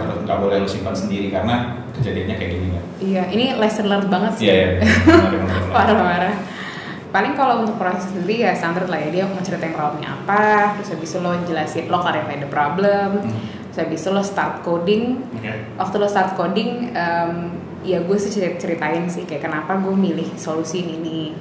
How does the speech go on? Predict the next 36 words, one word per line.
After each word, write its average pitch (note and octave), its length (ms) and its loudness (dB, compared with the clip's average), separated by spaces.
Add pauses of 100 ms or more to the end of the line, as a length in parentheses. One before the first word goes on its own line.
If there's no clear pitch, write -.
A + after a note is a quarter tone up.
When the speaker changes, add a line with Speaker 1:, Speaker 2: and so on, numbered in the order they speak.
(340)
Speaker 2:
Terus G3 160 -8
habis F3+ 200 0
itu G3+ 100 2
di F3+ 100 0
akhir F#3+ 320 -2
tentunya E3 360 -4
mereka F#3 320 0
akan E3+ 260 -2
minta E3 80 -2
complexity. D#3 640 -8 (760)
Speaker 1:
Itu - 260 0
selalu A2+ 400 6
ya? - 220 2
Speaker 2:
Selalu F#3 500 -2 (100)
dong. A#2+ 140 -2
Speaker 1:
Oh, A2+ 60 0
iya, G2+ 180 0
selalu. G2 480 0
Kau B2 640 6 (240)
nggak A2 160 -2
tahu A#2+ 160 4
sih, G2 240 -2
gue G#2 140 -4
mungkin, G#2+ 340 -4
gue B2 160 -2
beberapa A2 400 2
kali G2+ 240 -2
di G2+ 80 -2
interview G2+ 400 -2
juga A#2 220 -2
gue G#2+ 120 2
tanya, G2+ 280 0 (260)
"Tahu G#2 480 -2
ini A2+ 240 -4
kompleksitinya A2+ 640 -2
berapa?" F#2 480 -2